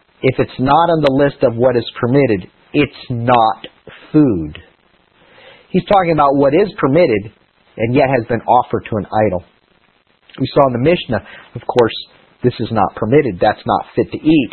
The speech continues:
if it was offered to idol. Paul's simply saying an idol's nothing, whether it was offered to an idol or not. We should, we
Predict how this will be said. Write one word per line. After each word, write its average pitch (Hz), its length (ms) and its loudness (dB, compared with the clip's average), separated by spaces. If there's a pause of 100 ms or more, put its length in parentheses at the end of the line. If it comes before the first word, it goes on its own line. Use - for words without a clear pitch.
if 110 120 -10
it 107 60 0
was 104 140 -4 (100)
offered 107 180 -2
to 131 100 -2 (120)
idol. 117 180 0 (320)
Paul's 175 400 0
simply 135 280 -2 (120)
saying 123 400 0 (1160)
an 110 100 -2 (140)
idol's 165 320 2
nothing, 147 400 -2 (1120)
whether 127 260 2
it 135 60 4
was 123 100 0
offered 139 300 2
to 123 60 -2
an 131 100 4
idol 127 160 4
or 123 140 0
not. 147 340 0 (380)
We 117 160 -2
should, 135 180 0
we 131 140 2